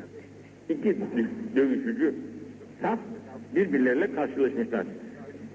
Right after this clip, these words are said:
Dünyanın kurulduğu günden ta kıyamete kadar olacak bir hadise.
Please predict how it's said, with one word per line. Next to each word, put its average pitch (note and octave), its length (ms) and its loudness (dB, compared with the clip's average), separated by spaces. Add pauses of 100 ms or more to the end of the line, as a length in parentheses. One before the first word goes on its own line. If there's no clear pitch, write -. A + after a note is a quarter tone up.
(120)
Dünyanın E3+ 560 6
kurulduğu E3 500 6
günden E3+ 360 2 (440)
ta A3+ 260 2
kıyamete F3 520 4
kadar F#3 300 4
olacak C3+ 420 4
bir A2+ 60 6
hadise. E2+ 400 -2